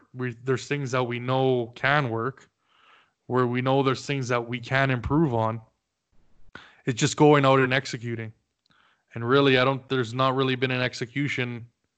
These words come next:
uh, in terms of, uh, what's been, what S-, Sarri's been saying or what the players have been saying. So, you know, for the most part,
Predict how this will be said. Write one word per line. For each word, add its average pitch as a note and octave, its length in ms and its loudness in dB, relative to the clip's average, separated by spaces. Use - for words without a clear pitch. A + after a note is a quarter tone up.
uh, A#2+ 380 -16
in C3+ 180 -4
terms C3 400 0
of, A#2+ 340 -2
uh, B2 240 2
what's A#2 440 -2
been, B2 580 -4
what C3+ 260 2
S-, - 220 -10
Sarri's D3 500 0
been D#3+ 200 -2
saying F#3 480 -2
or B2+ 640 2
what A#2+ 360 -6
the B2+ 80 -4
players B2+ 380 0
have A#2 100 -4
been A2+ 160 -6
saying. A#2 320 -10
So, A#2+ 380 -6
you C3 140 2
know, C3+ 160 6
for C3 220 -2
the A#2+ 100 4
most D3 340 2
part, B2 460 0